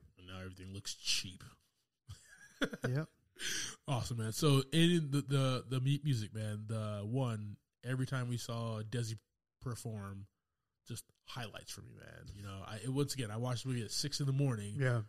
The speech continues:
Speaker 1: But I was trying to get up and chick, chicka, boom, you know what I mean?
Speaker 2: Yeah, yeah.
Speaker 1: So, um, the other thing, man, that, like,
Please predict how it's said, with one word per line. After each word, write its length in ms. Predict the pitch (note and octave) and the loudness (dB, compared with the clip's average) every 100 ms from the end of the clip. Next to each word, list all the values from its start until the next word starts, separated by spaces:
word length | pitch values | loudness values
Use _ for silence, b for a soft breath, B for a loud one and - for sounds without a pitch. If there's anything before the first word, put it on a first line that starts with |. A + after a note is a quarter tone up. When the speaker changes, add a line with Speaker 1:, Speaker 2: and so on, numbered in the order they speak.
| - | -6
Speaker 1:
But 100 | - | -14
I 60 | A2 | -10
was 100 | A#2 | -8
trying 140 | A2+ | -8
to 80 | A2 | -10
get 160 | G#2+ A2+ | -8 -8
up 120 | A2 | -8
and 280 | G2+ G#2 G2+ G2+ - | -8 -8 -10 -12 -2
chick, 260 | - F3+ - | 4 4 6
chicka, 300 | E3 D3 C#3+ | 4 6 6
boom, 240 | A#2+ A#2+ A2+ | 8 6 6
you 100 | A#2+ | 4
know 60 | |
what 80 | C3 | 6
I 20 | |
mean? 100 | C3+ - | 4 8
Speaker 2:
Yeah, 220 | F#3 C3 | 8 8
yeah. 40 | B2 | 8
Speaker 1:
So, 460 | F3 D3+ C3+ B2+ B B B B - | 6 4 4 0 B B B B -2
um, 500 | C#3 C3+ C3 B2+ B2 - | 2 4 2 0 -4 0
the 60 | |
other 120 | B3+ A#3+ | 0 2
thing, 200 | D3+ C3+ | 2 2
man, 300 | B2+ A#2+ A2 - | 0 0 -4 -4
that, 260 | D3 C3 A#2 | 0 0 -2
like, 200 | B2 B2 | -6 -8